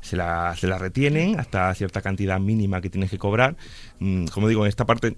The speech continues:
yo no soy experto, pero sí que hablando con algunos, pues sé que lo han pasado muy mal, lo siguen pasando mal muchos años después. Es una situación que estaría muy bien que se pudiese revertir de alguna manera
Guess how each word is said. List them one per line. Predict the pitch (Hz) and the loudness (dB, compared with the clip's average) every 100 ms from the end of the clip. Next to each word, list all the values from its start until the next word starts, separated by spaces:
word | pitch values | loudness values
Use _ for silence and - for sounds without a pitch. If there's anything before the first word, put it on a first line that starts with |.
| - | -2
yo | 110 | 0
no | 110 | 2
soy | 110 | 2
experto, | 107 - 117 135 | 0 2 2 2
pero | 120 104 | 2 2
sí | 104 107 | 2 2
que | 107 | 2
hablando | 107 107 | 2 2
con | 110 | 2
algunos, | 104 104 110 120 | 0 2 0 0
pues | 104 | -4
sé | 104 | -2
que | 98 | -2
lo | |
han | 95 | -2
pasado | 98 95 95 | -2 -2 2
muy | 98 | 2
mal, | 98 110 | 2 0
lo | 113 | 0
siguen | 95 95 | -2 -2
pasando | - 98 95 | -2 -2 -2
mal | 95 117 - | 0 -2 -2
muchos | 107 107 104 | -2 0 -2
años | 95 95 85 | -2 -4 -6
después. | - - 104 | -8 -4 -2
Es | 92 | 0
una | 104 101 | -2 -2
situación | 104 98 101 | -2 -2 -2
que | 101 | -4
estaría | 101 95 | -4 0
muy | 101 95 | 0 0
bien | 95 | -2
que | |
se | 98 90 | -2 -2
pudiese | 95 98 | 0 0
revertir | 98 90 87 104 | 0 -2 -2 0
de | 95 | 2
alguna | 95 95 95 | 2 0 0
manera | 92 95 104 | 2 0 -2